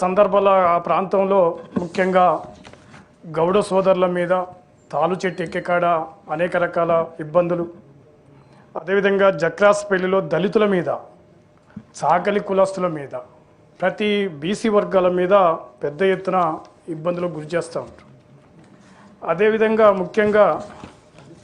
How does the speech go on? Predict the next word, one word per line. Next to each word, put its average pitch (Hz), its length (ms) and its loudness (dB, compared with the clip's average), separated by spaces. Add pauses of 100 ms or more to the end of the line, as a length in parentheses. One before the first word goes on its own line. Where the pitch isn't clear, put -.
(2750)
అన్ని 226 220 4